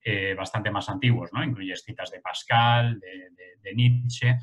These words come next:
que ya hablaban de ciertos contornos de la, de la agitación, ¿no?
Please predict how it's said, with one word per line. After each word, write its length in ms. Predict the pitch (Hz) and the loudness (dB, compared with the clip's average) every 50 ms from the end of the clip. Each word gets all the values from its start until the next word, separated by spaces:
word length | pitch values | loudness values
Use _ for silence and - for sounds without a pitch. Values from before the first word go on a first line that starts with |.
| - _ _ | -4 _ _
que 140 | - 120 - | -4 -2 2
ya 200 | 123 127 131 131 | 4 4 4 4
hablaban 500 | 127 123 127 131 135 131 127 139 147 131 | 4 4 2 2 2 2 0 0 0 -2
de 200 | 113 117 123 123 | 0 0 0 0
ciertos 340 | 127 123 120 - 131 120 - | 0 -2 -2 0 -2 -2 -2
contornos 680 | - 131 117 113 107 - 110 110 - 120 127 123 117 | 0 0 -2 0 -2 -4 -6 -4 -2 0 -2 -2 -2
de 120 | - 104 - | -8 -10 -8
la, 280 | 95 92 92 90 - _ _ _ _ _ _ _ _ | -8 -8 -8 -8 -12 _ _ _ _ _ _ _ _
de 160 | - 120 104 101 | -4 -2 -2 0
la 120 | 98 95 | 0 -2
agitación, 760 | 95 - - 110 - - 90 - - - 107 95 82 85 90 | -2 -4 -4 -4 -4 -4 -6 -8 -6 -6 -6 -6 -6 -8 -10
¿no? 180 | - - - | -10 -12 -12